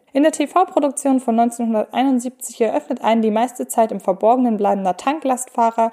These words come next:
die Jagd auf einen ahnungslosen Geschäftsmann, die die beiden anschließend quer durch die kalifornische Wüste führt. Eine Idee, die in ihrer Einfachheit kaum zu übertreffen ist.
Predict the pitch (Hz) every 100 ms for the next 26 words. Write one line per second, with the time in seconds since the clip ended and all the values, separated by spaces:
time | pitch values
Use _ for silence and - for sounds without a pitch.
0 | - 320 233 214 220 - - 214 208 -
1 | 196 196 190 - 180 220 247 - 185 -
2 | - 175 175 175 _ - 190 175 175 175
3 | - 202 247 - 226 226 214 - 175 175
4 | 202 - - 202 180 - 165 175 - 220
5 | 220 - 196 - - - _ _ - 262
6 | 269 269 302 349 370 277 240 240 226 226
7 | 262 277 - 247 247 - 269 294 320 -
8 | 240 247 - 247 190 - -